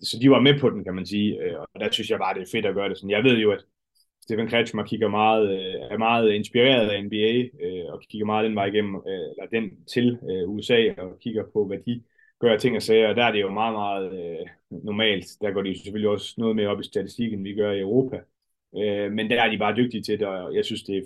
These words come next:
fedt, at man også gør det, og begynder at kigge lidt på de ting i, øh, i, øh, i tysk håndbold. Ja, nu kunne jeg også se i Magdeburg sidste kamp, hvor Marco Besiak spillede, øh, sin sidste kamp, jamen der fik han også lov til at score et, øh, sidste mål,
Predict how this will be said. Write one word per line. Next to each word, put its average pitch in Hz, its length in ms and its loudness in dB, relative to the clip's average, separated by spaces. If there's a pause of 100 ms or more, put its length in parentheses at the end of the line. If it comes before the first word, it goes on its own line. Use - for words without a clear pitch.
fedt, 113 160 0
at - 400 -8
man 101 140 -8
også 98 180 -6
gør 101 120 -2
det, 95 460 -4
og 73 100 -12
begynder 92 560 -6
at 95 80 -14
kigge 110 200 -8
lidt 98 180 -6
på - 80 -6
de 101 120 -10
ting 98 380 -8
i, 82 240 -14
øh, 71 180 -8 (920)
i, 92 220 -6
øh, 87 300 -4
i 90 140 -10
tysk - 280 -10
håndbold. 98 420 0
Ja, 98 100 2
nu 104 140 -2
kunne 104 140 2
jeg 104 80 2
også 104 140 -2
se 110 120 0
i 92 200 -2
Magdeburg 98 480 -4
sidste - 340 -12
kamp, 98 260 -4
hvor 95 180 -2
Marco 92 280 -4
Besiak 98 460 0
spillede, 98 420 -2 (640)
øh, 92 220 -4
sin 98 180 -8
sidste 107 300 -8
kamp, 98 320 -2
jamen 95 340 -4
der 104 280 2 (140)
fik 107 100 -4
han 104 100 -2
også 107 200 -2
lov 107 300 4 (120)
til 113 80 -2
at 98 140 0
score 110 440 0 (100)
et, 92 140 -6
øh, 87 200 -4
sidste 113 340 -6
mål, 101 320 4